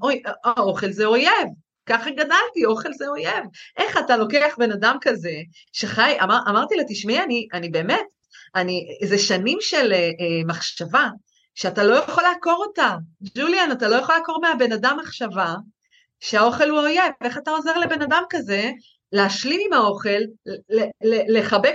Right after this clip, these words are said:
את האוכל, להגיד, "האוכל זה בשבילי, בשביל הבריאות שלי", ולאכול את האוכל המתאים לי, כי זה תהליך שפתאום בן אדם צריך לעשות בגיל שישים, שבעים. מה, מה זה ה-, מה זה המכה הזאת? אנחנו, יש לנו אתגר מאוד גדול, אני ואתה ב-, בדבר הזה, להעלות למודעות את הדבר הזה,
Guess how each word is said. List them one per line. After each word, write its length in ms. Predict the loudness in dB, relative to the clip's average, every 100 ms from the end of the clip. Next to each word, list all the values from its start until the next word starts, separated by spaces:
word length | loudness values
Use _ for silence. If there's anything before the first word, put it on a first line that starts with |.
| 2
את 40 |
האוכל, 380 | 2 2 0 -2
להגיד, 440 | 0 0 -2 0
"האוכל 240 | 0 0 -2
זה 80 | -8
בשבילי, 480 | -8 -6 -2 -2 -2 -4
בשביל 220 | -4 -2
הבריאות 360 | -2 0 0 0
שלי", 380 | -2 -2 -4 -8 -16 _ _ -4
ולאכול 320 | 2 2 2
את 80 | 4
האוכל 280 | 2 2 0
המתאים 340 | 0 -2 -6 -4
לי, 120 | -4 -4
כי 120 | -4
זה 120 | -2
תהליך 420 | 2 2 2 0
שפתאום 400 | -4 -8 -2 -2 0
בן 120 | 0
אדם 160 | 2 0 -2
צריך 160 | -4
לעשות 260 | -2 -2 -4
בגיל 200 | -4 -6
שישים, 400 | -8 -10 -10 -10
שבעים. 360 | -8 -8 -8 -10 _ -20 _ _
מה, 280 | 0 2 2 2
מה 120 | 0
זה 140 | 2
ה-, 120 | 2 0 -6 -12 -4
מה 140 | 0
זה 80 | 2
המכה 280 | 0 2 2 2
הזאת? 200 | -2 -4 -6 -2
אנחנו, 300 | -2 -2 -4
יש 120 | -4
לנו 160 | -2 -4
אתגר 300 | -4 -4 -2
מאוד 180 | -2
גדול, 380 | -2 -4 -4 -8 -10 -12
אני 180 | -10 -2
ואתה 600 | -2 -2 -2 2 4 2 2
ב-, 220 | 2 2 2
בדבר 360 | 2 2 2
הזה, 240 | 0 0 -2
להעלות 320 | 0 0 0
למודעות 540 | -2 -2 0 0 -2
את 100 | -4
הדבר 380 | -4 -6 -4 0
הזה, 400 | 2 2 2 0